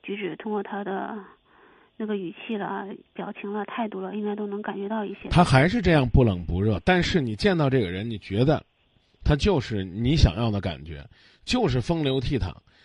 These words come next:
Speaker 2: 就是中年男人魅力无限，怎么办？
Speaker 1: 呃，当时我，当时我没有，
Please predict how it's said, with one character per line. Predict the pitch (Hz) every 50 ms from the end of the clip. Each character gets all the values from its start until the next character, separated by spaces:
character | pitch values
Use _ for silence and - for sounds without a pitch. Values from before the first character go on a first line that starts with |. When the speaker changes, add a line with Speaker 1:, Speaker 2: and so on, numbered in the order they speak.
| _ _ -
Speaker 2:
就 | - - 247 277 240 175
是 | 120 - 123 120 107 90 69 - _ _ _ _ _ _ _ _ _ _ _ _ _ _ _ _ _ _ - -
中 | - 180 180 175
年 | 165 151 143 147 160 160 156 160 156
男 | 151 143 165 175
人 | 160 151 156
魅 | 175 190 196 175 156
力 | 147 143 131
无 | 113 117 131
限， | - - 139 90 - - _ - -
怎 | - 117 98
么 | 98 104
办？ | 117 120 113 98 101 - _ _ _ _ _ _ _ _ _ - - - - - - - _ _ _ _ _ _ _ _ _ _ _ _ -
Speaker 1:
呃， | 226 196 190 -
当 | - 240 262
时 | - - 240
我， | 240 220 208 190 196 202 214 -
当 | - 247 254 247
时 | - 254
我 | 247 233 214
没 | 202 220 233
有， | 226 214 202 202 196 196